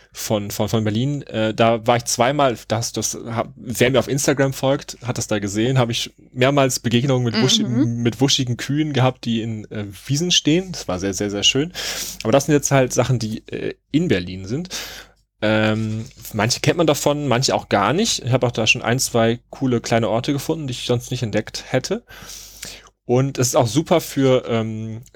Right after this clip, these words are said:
Speaker 1: Dates oder Verabredungen, hab ich gemerkt. Man kann Leuten einfach diese Karte schicken und sagen,
Speaker 2: Lustig.
Speaker 1: „Hier, such dir mal eine Nummer aus.“
Speaker 2: Mhm.
Speaker 1: Und ich bring mein, äh, Vogelkundebuch und meine St-, äh, ma-, und meine,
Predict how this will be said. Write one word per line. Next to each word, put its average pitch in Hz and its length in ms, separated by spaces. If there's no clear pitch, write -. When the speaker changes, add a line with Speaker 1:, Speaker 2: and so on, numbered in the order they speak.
Speaker 1:
Dates 139 400
oder 123 120
Verabredungen, - 1800
hab 139 80
ich 151 80
gemerkt. 135 380
Man 123 100
kann 123 160
Leuten 123 460
einfach 127 280
diese 107 220
Karte 135 300
schicken 135 420
und 117 120
sagen, 120 240
Speaker 2:
Lustig. 135 180
Speaker 1:
„Hier, 170 220
such 120 220
dir 139 140
mal 123 180
eine 120 220
Nummer 143 260
aus.“ 131 380
Speaker 2:
Mhm. 269 220
Speaker 1:
Und 123 160
ich 139 120
bring 135 180
mein, 120 320
äh, 110 360
Vogelkundebuch 143 840
und 135 80
meine 120 160
St-, - 320
äh, 117 160
ma-, 113 140
und 117 280
meine, 117 340